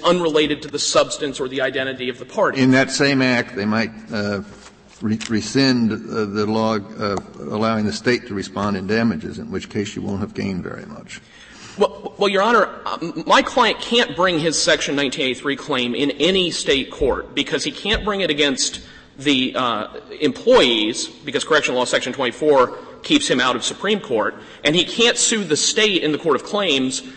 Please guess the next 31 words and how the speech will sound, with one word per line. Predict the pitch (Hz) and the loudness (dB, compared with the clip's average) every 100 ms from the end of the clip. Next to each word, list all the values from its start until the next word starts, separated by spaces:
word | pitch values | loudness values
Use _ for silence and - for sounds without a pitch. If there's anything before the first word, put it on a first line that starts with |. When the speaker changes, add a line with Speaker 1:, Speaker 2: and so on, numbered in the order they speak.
| - | -6
Speaker 1:
because | 151 151 147 | 0 2 2
in | 147 | 2
Will | 156 156 | 4 4
versus | - 151 143 151 | 2 0 -2 -2
Michigan, | 160 156 135 139 | 0 0 0 0
this | 135 | 0
Court | 147 131 | 2 2
said | - 135 | 2 0
the | 123 | -2
state | - 151 139 | 0 2 2
is | 127 | 0
not | 135 113 | -2 -2
a | |
person. | - - 196 - 113 - - | 0 4 4 4 -6 -10 -4
So | - | -2
he | 165 262 | 2 2
simply | 254 240 233 175 | 2 0 0 -2
cannot | - 208 196 160 151 | -4 -2 0 0 2
bring | 160 135 | 0 0
his | 147 | -4
federal | - 143 123 | 0 2 4
action | 127 123 120 | 2 0 -4
in | 117 127 | -4 -2
any | 143 131 | -2 -2
state | - 131 120 | -2 -4 -2
court | - 123 120 | 0 0 2
if | 175 | 0
he | 175 | 0
wants | 135 123 139 | -2 -4 -4
money | 110 107 | -6 -4
damages. | 123 110 - - | -4 -4 -8 -14